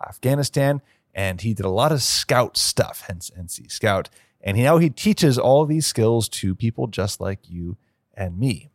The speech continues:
Now, among those skills is radio comms. Now, I've been out on N C Scout's podcast, American Partisan, before, and we had a great conversation about what it means to be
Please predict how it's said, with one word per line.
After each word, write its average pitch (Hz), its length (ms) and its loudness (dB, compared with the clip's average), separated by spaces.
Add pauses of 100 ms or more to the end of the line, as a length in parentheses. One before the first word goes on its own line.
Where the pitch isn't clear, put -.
Now, 107 140 2
among 139 300 4
those 139 160 4
skills 127 320 0
is 107 180 -2
radio 160 500 2
comms. 90 500 -6 (220)
Now, 120 160 2
I've 180 220 4
been 175 220 4
out 117 320 2 (100)
on 104 340 2
N 113 180 0
C 127 120 -4
Scout's 98 320 0
podcast, - 560 0
American 92 320 -2
Partisan, 87 380 -6
before, 127 480 4 (260)
and 92 80 -10
we 90 80 -4
had 95 120 0
a 92 40 -4
great 95 320 0
conversation 92 640 -2
about 87 380 -2 (280)
what 147 160 2
it 147 140 0
means 113 320 -2
to 107 80 -4
be 110 400 0